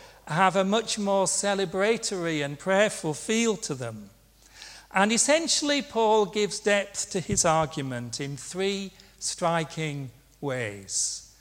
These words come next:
And these are the ways I want to think about just for a few moments before communion.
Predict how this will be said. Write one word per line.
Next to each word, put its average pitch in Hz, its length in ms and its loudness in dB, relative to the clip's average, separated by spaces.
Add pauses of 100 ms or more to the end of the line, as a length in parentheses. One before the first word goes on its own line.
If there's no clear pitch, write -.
(260)
And 170 220 0
these 214 300 2
are 208 60 2
the 190 120 4
ways 147 680 2 (200)
I 143 120 -2
want 147 240 2
to 135 100 -6
think 143 300 -4
about 127 380 -2
just - 260 -4
for 143 140 -6
a 131 60 -4
few 170 240 -4
moments 120 540 -4
before 123 460 -6
communion. 110 680 -12